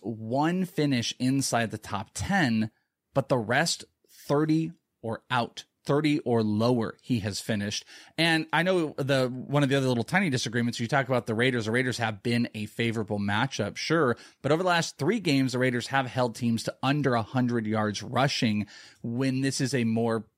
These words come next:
predominant passing team, and you can also pass on the Raiders. So I just,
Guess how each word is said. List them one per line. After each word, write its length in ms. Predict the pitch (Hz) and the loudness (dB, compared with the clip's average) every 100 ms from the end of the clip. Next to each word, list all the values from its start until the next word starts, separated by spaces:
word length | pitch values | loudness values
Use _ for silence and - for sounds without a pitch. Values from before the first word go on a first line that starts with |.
| _ | _
predominant 800 | - 120 - 110 110 110 110 - | -4 -4 -2 -2 0 0 -2 -4
passing 500 | - 113 - 117 110 | -4 -4 -4 -4 -4
team, 240 | 117 107 | -2 0
and 80 | 107 | 0
you 80 | 110 | 2
can 120 | 117 | 2
also 240 | 113 117 | 2 0
pass 440 | - - 131 143 - | -4 -2 -2 -4 -8
on 200 | 113 104 | -6 -4
the 100 | 104 | -4
Raiders. 360 | 104 98 110 | -6 -6 -6
So 260 | - 123 117 - - _ _ | -2 -2 -2 -8 -20 _ _
I 160 | 117 196 | -2 -2
just, 520 | 180 156 175 196 - | -4 -10 -8 -6 -8